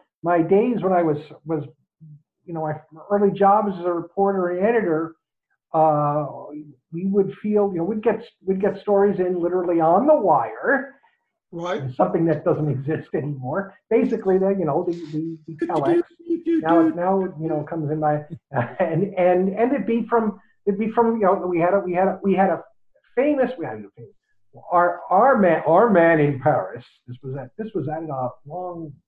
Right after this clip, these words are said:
Speaker 1: publication once called Electronic News. Our man in Paris would, um, basically, the,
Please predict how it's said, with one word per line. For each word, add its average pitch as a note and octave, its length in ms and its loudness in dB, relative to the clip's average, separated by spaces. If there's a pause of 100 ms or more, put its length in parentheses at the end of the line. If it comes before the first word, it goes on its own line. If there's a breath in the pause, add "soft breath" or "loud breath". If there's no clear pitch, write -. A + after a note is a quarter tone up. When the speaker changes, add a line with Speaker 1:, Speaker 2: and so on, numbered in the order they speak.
(120)
Speaker 1:
publication E3 560 -16
once D#3 140 -18 (120)
called D3+ 280 -8 (340)
Electronic D#3+ 580 -6
News. C3+ 340 -4
Our D3+ 140 -6
man F#3 240 -2
in D#3 220 -6
Paris B2+ 360 -4 (640)
would, E3 340 -4 (220)
um, D3+ 520 0 (1800)
basically, C4 500 4
the, F3+ 280 4